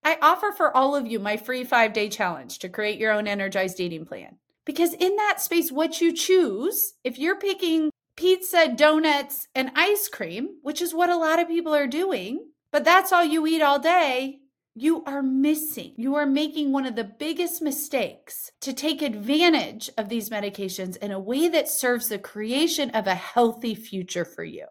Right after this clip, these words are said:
Because ladies, for us, weight loss means more about just getting skinny. Nobody wants to be scary skinny, <laughs> right?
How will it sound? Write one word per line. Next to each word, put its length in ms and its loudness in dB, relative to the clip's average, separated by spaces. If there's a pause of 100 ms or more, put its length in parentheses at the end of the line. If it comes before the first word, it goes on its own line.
(160)
Because 300 2
ladies, 340 6
for 220 2
us, 260 4
weight 220 0
loss 260 4
means 240 0
more 200 2
about 260 2
just 260 -2
getting 240 -2
skinny. 480 -8 (220)
Nobody 240 -2
wants 220 0
to 40 -8
be 120 -4
scary 380 -4
skinny, 440 -12 (140)
<laughs> 160 -6
right? 360 2